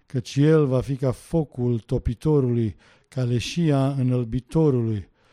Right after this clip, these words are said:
El va sta, va topi și va curăți argintul. Va curăți pe fiul lui Levi,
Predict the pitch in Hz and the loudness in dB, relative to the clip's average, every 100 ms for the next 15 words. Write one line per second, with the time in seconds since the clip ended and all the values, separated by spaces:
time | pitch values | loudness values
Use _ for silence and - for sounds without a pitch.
0 | _ _ 120 131 143 135 113 123 101 - | _ _ -2 0 2 0 0 -2 -4 -4
1 | 147 147 131 104 113 - 127 - 151 139 | -2 0 0 -2 -6 -4 -2 4 4 2
2 | - 113 113 - 127 120 - 139 113 98 | -4 -6 -6 -4 -4 -4 -2 -2 -2 -4
3 | 123 151 120 117 95 - _ _ _ _ | -2 -2 -2 -4 -8 -12 _ _ _ _
4 | - 127 - 147 139 - 165 147 - 165 | -4 -4 0 2 2 0 -2 -2 -2 -2
5 | 160 139 131 127 127 156 143 107 104 | 0 2 0 0 0 2 0 -2 -6